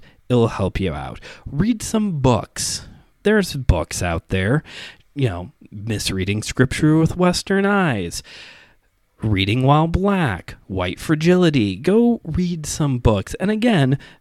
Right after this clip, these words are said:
be ready for the proverbial nut shot of, "Oh, this really hurts because this is calling out stuff that I've never realized before in my own life that I was doing that is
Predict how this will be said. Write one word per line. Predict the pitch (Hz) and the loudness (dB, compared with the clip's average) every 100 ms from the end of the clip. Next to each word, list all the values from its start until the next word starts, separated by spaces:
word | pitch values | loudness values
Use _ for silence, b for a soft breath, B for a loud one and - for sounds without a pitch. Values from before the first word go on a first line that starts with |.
| - | -2
be | 208 240 | 4 4
ready | 185 139 139 131 | 6 4 6 4
for | 131 - 113 | 4 4 4
the | 110 107 | 4 4
proverbial | - 107 113 110 117 110 104 | 2 4 2 2 4 4 2
nut | 107 101 - | 0 -2 -2
shot | - - 90 85 - - | -2 -2 -2 -4 -6 -6
of, | 101 87 - - | -6 -6 -10 -4
"Oh, | 196 175 98 76 - | 2 4 4 -2 -10
this | 120 127 - - | -4 -2 -2 -4
really | 117 110 107 104 | -2 -2 -4 -6
hurts | - 104 87 - - | -4 -2 -2 -4 -6
because | - 95 104 95 | -6 -4 -4 -4
this | 104 - | -4 -4
is | 101 | -6
calling | - 104 95 | -6 -6 -6
out | 92 87 | -6 -6
stuff | - - 90 - | -8 -6 -6 -6
that | 101 | -4
I've | 90 85 | -2 -2
never | 117 131 147 | -4 -2 2
realized | 156 190 101 90 - | 4 2 0 -4 -6
before | 101 - 101 | -6 -2 0
in | 107 | 0
my | 123 139 | -2 -2
own | 190 170 | 0 0
life | 98 92 107 - B B B B B | -2 -4 -6 -8 B B B B B
that | 107 98 - | -4 -2 -2
I | 104 | -2
was | 110 120 107 | 0 0 0
doing | 98 92 87 87 - b b _ | -4 -4 -8 -12 -16 b b _
that | 120 98 90 90 - _ - | -6 -2 -2 -4 -8 _ -8
is | 98 92 95 98 | -6 -4 -4 -6